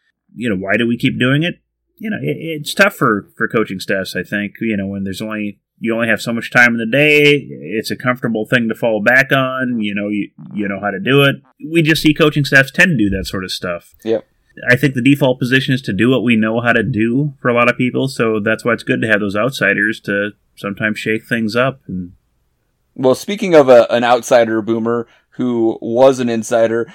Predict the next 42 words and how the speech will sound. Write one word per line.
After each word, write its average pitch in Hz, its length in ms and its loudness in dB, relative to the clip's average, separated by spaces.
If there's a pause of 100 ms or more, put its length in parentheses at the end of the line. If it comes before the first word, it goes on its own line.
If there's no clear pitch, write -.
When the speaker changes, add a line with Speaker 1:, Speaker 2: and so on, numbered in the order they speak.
(240)
Speaker 2:
um, 117 480 4
I, 117 180 0
I 123 80 4
saw 143 220 4
that, 123 220 2
um, 107 640 -2
Tom 139 280 2
Rathman, 123 500 0
someone 139 200 0
who 131 120 4
I 123 80 8
suggested 104 680 -2
would 107 120 -2
be 110 100 0
a 104 40 0
great 110 220 0
addition 104 360 -6
to 104 60 -4
the 95 80 -10
coaching 117 280 -4
staff 98 260 -2
someday, 98 420 -4 (380)
uh, 110 200 2
has 113 180 0
retired 123 600 0
from 113 220 -6
coaching. 120 500 -6 (440)
Um, 113 320 2
but 120 240 4
my 147 240 6
understanding 135 540 2
is 131 260 0
retiring 143 400 2
from 131 160 -4
coaching 127 480 0
does 120 140 -2
not 143 180 4
mean 147 160 0
he's 143 120 -6
retiring, 143 640 0
retiring 135 720 -2
from 127 400 -2